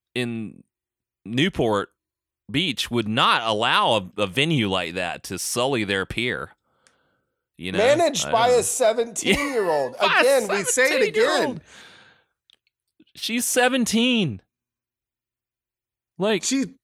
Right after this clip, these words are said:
Speaker 1: how did she
Speaker 2: she's
Speaker 1: get
Speaker 2: trying
Speaker 1: the
Speaker 2: to turn
Speaker 1: job?
Speaker 2: it into the C B G B of Newport Beach. <laughs>
Speaker 1: But how did she get the job? Who, who did they, h-, how, how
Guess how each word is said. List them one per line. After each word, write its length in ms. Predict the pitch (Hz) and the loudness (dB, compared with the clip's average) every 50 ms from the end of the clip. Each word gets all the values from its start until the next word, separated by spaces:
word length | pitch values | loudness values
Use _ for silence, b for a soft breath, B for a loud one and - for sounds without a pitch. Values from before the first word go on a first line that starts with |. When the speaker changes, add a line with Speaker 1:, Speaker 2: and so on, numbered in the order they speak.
| _ _ _ - | _ _ _ -12
Speaker 1:
how 240 | - - 226 262 285 | -8 -4 -2 0 0
did 180 | 302 302 320 - | 0 0 -2 0
she 160 | - - 262 | 0 0 0
Speaker 2:
she's 120 | 254 240 | 0 2
Speaker 1:
get 100 | - 262 | 2 2
Speaker 2:
trying 180 | 269 254 247 247 | 4 4 4 2
Speaker 1:
the 60 | 233 | 2
Speaker 2:
to 80 | 214 277 | 4 4
turn 220 | 277 285 269 254 320 | 4 6 6 6 6
Speaker 1:
job? 160 | 254 220 247 | 6 6 6
Speaker 2:
it 60 | 240 | 4
into 260 | 240 226 - 214 233 | 4 2 2 0 0
the 140 | 240 247 392 | 4 4 2
C 260 | - - - 240 240 | 2 2 2 2 2
B 180 | 220 240 240 233 | 2 2 0 0
G 280 | 185 170 190 220 233 240 | 0 0 0 0 0 2
B 240 | 226 214 202 190 | 0 2 2 2
of 260 | 180 185 180 185 185 190 | 2 2 0 -2 -2 2
Newport 480 | 185 208 214 - - 226 220 214 202 | 4 4 4 4 4 4 4 4 4
Beach. 640 | 185 233 240 233 196 - 233 185 - - - - - 277 | 2 2 2 2 0 0 -4 -8 -8 -8 -8 -6 -6 -6
<laughs> 80 | - 269 | -6 -4
Speaker 1:
But 120 | 254 262 | -4 -2
how 200 | - 269 294 294 | 0 0 0 2
did 140 | - 339 - | 2 0 -2
she 200 | - 294 302 285 | -2 -2 -2 -2
get 220 | 277 294 285 - | 0 0 -2 0
the 80 | - 349 | -2 -6
job? 800 | 302 - 294 285 285 302 311 330 320 302 233 156 107 104 - - _ _ _ _ _ _ _ _ _ _ _ _ _ - | -2 0 2 4 4 4 4 4 4 4 4 4 2 0 -6 -8 _ _ _ _ _ _ _ _ _ _ _ _ _ -6
Who, 260 | - 285 311 311 285 - | 0 2 2 2 2 2
who 220 | - 240 302 320 320 | 2 2 4 4 4
did 160 | 330 320 294 | 2 2 4
they, 280 | 269 262 254 247 226 - _ - | 4 4 4 4 0 -4 _ -6
h-, 140 | - 208 240 - | -4 -2 -2 -2
how, 300 | - 208 247 269 269 254 - - | 0 0 0 2 2 0 0 0
how 380 | 208 247 294 262 233 226 180 | -2 0 2 2 0 0 -2